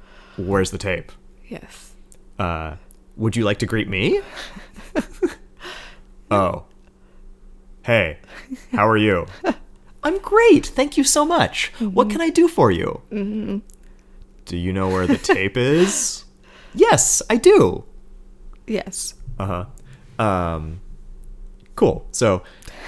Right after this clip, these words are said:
Speaker 1: <laughs> good, good news, bad news. The more things change, the more they stay the same.
Speaker 2: Yeah.
Speaker 1: Uh, and we continue to try to find the most positive way possible to help students make progress,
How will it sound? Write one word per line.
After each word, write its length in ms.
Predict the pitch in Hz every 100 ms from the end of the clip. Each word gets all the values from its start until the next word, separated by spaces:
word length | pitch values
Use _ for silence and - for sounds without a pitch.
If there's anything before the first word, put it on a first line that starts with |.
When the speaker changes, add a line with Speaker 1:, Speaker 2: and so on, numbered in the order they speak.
| -
Speaker 1:
<laughs> 580 | - 277 - - - 107
good, 380 | 180 160 -
good 180 | 117 147
news, 220 | 151 135 104
bad 340 | - 107 147
news. 440 | 170 175 180 190
The 140 | - 113
more 200 | 107 117
things 300 | 120 110 113
change, 440 | - 117 131 139
the 60 | 107
more 140 | 98 101
they 100 | 110
stay 180 | 120
the 80 | 107
same. 360 | 104 120 185 262
Speaker 2:
Yeah. 420 | - 220 214 165 175 - - - -
Speaker 1:
Uh, 240 | - 87 85
and 80 | -
we 100 | 95
continue 380 | 104 95 101 104
to 60 |
try 180 | 92 92
to 80 | 95
find 300 | - 92 104
the 20 |
most 220 | 95 87
positive 420 | - 87 87 92 92
way 140 | 90
possible 580 | - 80 - 117 127 - - - -
to 360 | - 87 82 82 -
help 240 | 95 -
students 580 | - 90 85 - - - -
make 220 | 95 82 -
progress, 640 | 87 92 131 143 - -